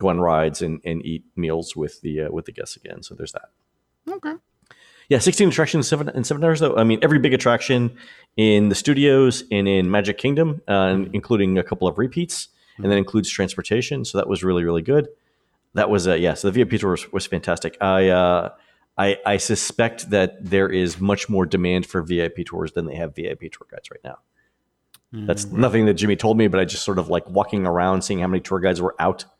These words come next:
Speaker 2: Mm-hmm.
Speaker 1: as well.
Speaker 2: Mm-hmm.
Speaker 1: So we didn't use a V I P tour guide to see Happily Ever After, but,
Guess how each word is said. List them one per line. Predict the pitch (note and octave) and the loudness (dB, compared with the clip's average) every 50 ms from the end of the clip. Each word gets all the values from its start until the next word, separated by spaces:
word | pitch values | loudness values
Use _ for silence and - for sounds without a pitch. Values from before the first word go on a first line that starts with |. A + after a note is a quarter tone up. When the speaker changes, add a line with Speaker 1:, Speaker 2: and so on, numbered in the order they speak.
| _ _ _ _ _ - | _ _ _ _ _ -10
Speaker 2:
Mm-hmm. | A#2 A2 G2+ G#2+ | -10 -10 -8 -6
Speaker 1:
as | F2+ E2 | -8 -4
well. | E2 E2 E2+ G2 A#2+ B2 - _ _ _ _ _ _ _ - | -2 0 0 0 0 -2 -6 _ _ _ _ _ _ _ -20
Speaker 2:
Mm-hmm. | F#2+ F#2 G2 G2 G2 G2+ _ _ _ _ _ _ _ _ | -20 -18 -18 -18 -20 -20 _ _ _ _ _ _ _ _
Speaker 1:
So | - - B2+ | 0 2 4
we | C3 | 6
didn't | C#3 F3 D#3 C3+ | 6 6 6 6
use | B2 G#2+ A2 | 4 4 4
a | |
V | G2+ F2+ G#2+ G2+ | 4 4 4 2
I | |
P | F#2+ - G2 F2+ | 2 2 -2 -2
tour | - A2 F#2 | -2 0 2
guide | F#2 F#2 F2+ | 2 2 2
to | F2 E2+ | 0 -2
see | - - F#2+ | -4 -4 -4
Happily | - - F#2+ F#2 - G2 F2+ F2+ E2 | -2 -2 -4 -2 -2 -2 0 0 0
Ever | F2 E2 F2 F2 | 0 0 2 2
After, | F2 F2+ - - F2 E2 | 0 0 -2 -4 -8 -4
but, | D#2 - - - - | -2 0 -2 -2 -2